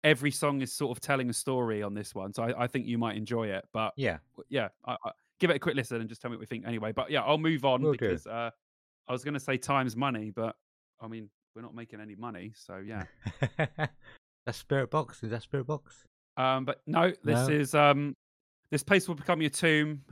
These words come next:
Speaker 1: The band is Sleep Token, another band that
Speaker 2: Ah.
Speaker 1: we've spoken about again. And again,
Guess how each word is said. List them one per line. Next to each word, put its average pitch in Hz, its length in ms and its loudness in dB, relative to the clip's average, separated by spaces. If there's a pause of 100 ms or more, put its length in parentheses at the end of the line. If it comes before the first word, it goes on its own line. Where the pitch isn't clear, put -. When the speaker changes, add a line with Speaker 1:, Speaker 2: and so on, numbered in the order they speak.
(140)
Speaker 1:
The 127 140 -2
band 143 360 4
is 131 280 0
Sleep - 440 0
Token, 110 640 0
another 117 300 0
band 117 280 0
that - 80 -4
Speaker 2:
Ah. 113 80 -2
Speaker 1:
we've 117 220 -2 (480)
spoken 120 260 -2
about 117 220 -2
again. 127 300 0 (520)
And 175 120 8
again, 185 440 8